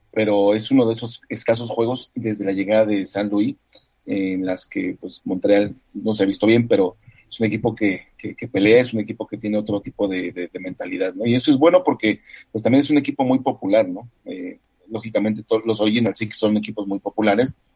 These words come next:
y, pues, en el caso de Montreal, pues, no, no se diga.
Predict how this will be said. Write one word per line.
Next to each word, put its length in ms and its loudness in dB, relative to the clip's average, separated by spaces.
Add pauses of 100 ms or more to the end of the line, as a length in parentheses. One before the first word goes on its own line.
(540)
y, 60 -10
pues, 160 -6
en 100 0
el 80 -6
caso 220 0
de 60 2
Montreal, 460 -4
pues, 140 -18
no, 180 -12
no 100 -12
se 120 -8
diga. 240 -2